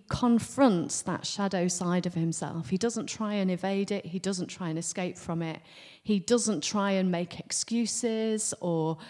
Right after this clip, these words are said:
um, condemn the prophet for speaking out. He immediately is just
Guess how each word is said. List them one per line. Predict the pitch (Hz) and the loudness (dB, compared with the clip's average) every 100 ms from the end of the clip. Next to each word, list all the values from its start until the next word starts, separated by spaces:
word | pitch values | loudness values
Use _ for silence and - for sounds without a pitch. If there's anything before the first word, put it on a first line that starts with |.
| - - - | -18 -18 -4
um, | 175 165 160 165 - - - - _ _ _ - - - - | -2 0 -2 -2 -2 -6 -14 -14 _ _ _ -20 -20 -20 0
condemn | - 202 190 180 190 202 190 | 4 6 6 6 4 6 4
the | |
prophet | 175 - 220 170 214 208 - | 4 4 4 2 4 2 2
for | 185 | 0
speaking | - - 185 - 170 | 0 0 -2 -2 -4
out. | 165 165 160 | -2 -2 -4
He | - 196 | -4 0
immediately | 190 196 208 208 202 180 175 151 147 151 151 156 - - - - - _ _ | 2 2 2 2 0 -2 -4 -2 -4 -4 -2 -4 -6 -20 -20 -20 -20 _ _
is | 190 185 - | 2 4 2
just | - 190 170 - | 0 0 0 -2